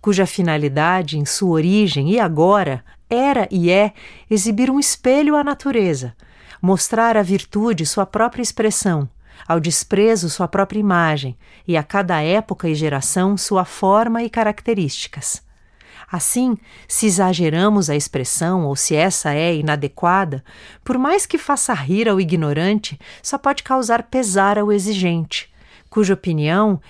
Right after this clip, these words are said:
embora se trate de um só homem, deve pesar mais pra você do que a de toda uma plateia composta dos outros.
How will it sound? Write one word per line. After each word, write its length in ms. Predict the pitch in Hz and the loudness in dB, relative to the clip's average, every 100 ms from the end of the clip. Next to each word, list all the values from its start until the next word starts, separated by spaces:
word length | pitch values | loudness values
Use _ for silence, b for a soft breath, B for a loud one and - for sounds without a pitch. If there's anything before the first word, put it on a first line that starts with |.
| b | b
embora 320 | 156 160 180 | -2 0 0
se 160 | 170 139 | -2 -4
trate 380 | 175 180 - 160 | -2 -2 -2 -4
de 180 | 143 208 | -2 -2
um 100 | 330 | -2
só 220 | - 165 | -2 0
homem, 400 | 156 214 185 135 b b b | 2 2 2 -2 b b b
deve 280 | 185 196 202 | 0 0 0
pesar 460 | - 240 220 294 330 | 0 0 2 -2 2
mais 360 | 180 190 220 | 2 2 0
pra 200 | - 190 | -2 -2
você 540 | 175 160 - - 165 190 B - | -2 -2 -2 0 -2 -4 B -4
do 120 | 190 | -4
que 120 | - | 0
a 60 | 220 | -4
de 160 | 190 - | -4 -4
toda 280 | 208 233 | -2 0
uma 140 | 254 262 | -2 -2
plateia 500 | 254 233 - 165 175 | -2 -4 -2 -2 0
composta 540 | - 208 156 139 - | 0 0 0 -2 -4
dos 200 | 165 202 | -4 -2
outros. 540 | 147 120 - - - | -2 -4 -12 -12 -12